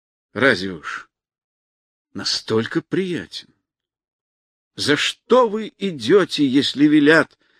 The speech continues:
«Воюй»? Можно быть разорванным бомбищей, можно умереть за землю,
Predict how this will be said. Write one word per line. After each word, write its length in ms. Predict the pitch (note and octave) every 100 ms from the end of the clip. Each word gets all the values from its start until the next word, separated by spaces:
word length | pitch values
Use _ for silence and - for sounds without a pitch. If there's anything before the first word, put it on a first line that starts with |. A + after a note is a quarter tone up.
| _
«Воюй»? 840 | A2+ G#2+ D#3 C#3 E3 D#3 A2 D#2+ _ _ _ _ _ _ _ _ _ _ _ _
Можно 400 | G2+ D3+ D3 E3+
быть 440 | B2+ F#3+ - - _ _ _ _ _ _ _ _ _ _ -
разорванным 960 | C#3 C3+ C#3 G3+ F#3+ F#3 F3+ F3 E3
бомбищей, 1040 | G#2+ B2+ G3 F#3+ F#3 F#3+ - - G3+ F3 - _ _ _ _ _ _ _ _ -
можно 360 | A#2+ F3+ D#3 F#3
умереть 420 | F#3+ F#3 G#3+ D3
за 140 | F#3+
землю, 560 | B2 E3 G3+ G3 G3